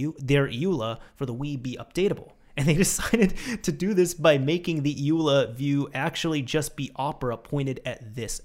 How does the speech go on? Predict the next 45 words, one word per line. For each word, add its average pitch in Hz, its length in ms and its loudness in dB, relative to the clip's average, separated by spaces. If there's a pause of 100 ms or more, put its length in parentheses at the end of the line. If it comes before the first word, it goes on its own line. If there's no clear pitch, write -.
page, - 500 -6 (360)
where 123 400 2
this 110 240 -4
page 185 480 0
is 117 140 -4
the 110 60 -6
country 147 360 -2
code, 120 400 -2 (260)
and, 127 100 -2
well, 135 220 4
oh, 131 260 -2
X 139 200 -4
X 117 120 -6
X 127 160 -4
is 120 80 -6
the 113 80 -10
country 139 280 -2
code 135 220 0
and 127 160 -2
Y 117 180 0
Y 117 160 -2
is 110 140 -4
the 123 60 -4
language. 180 440 -4 (480)
And 139 120 0
since 233 240 0
they 190 120 2
get 190 160 -2
the 143 40 -6
page 156 300 -2
over 139 300 -2
H 131 180 -4
T 123 80 -4
T 107 100 -8
P, 185 380 -4 (220)
that 147 180 -2
means 185 220 -4
we 156 160 -6
can 165 100 -4
change - 360 -6
the 180 60 -6
D 170 220 -4
N 135 80 -2
S 190 180 -2
servers, 117 560 -4